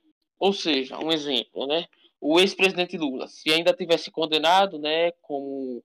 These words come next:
é, preso político, ele não poderia estar em prisão domiciliar. Um exemplo, né, entre todos que foram presos,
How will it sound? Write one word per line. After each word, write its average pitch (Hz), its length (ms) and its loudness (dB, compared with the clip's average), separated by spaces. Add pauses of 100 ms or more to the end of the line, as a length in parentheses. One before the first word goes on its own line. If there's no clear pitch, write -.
(320)
é, 120 180 2
preso 135 320 -6
político, 170 640 -8
ele 165 160 -4
não 180 140 -2
poderia 185 380 0
estar 170 280 0
em 165 60 -4
prisão 160 320 -6
domiciliar. 160 640 -6 (480)
Um 226 100 0
exemplo, 170 440 -2
né, 135 180 -4
entre 151 220 -10
todos 151 500 -4
que - 160 -12
foram 131 420 -10
presos, 139 540 -4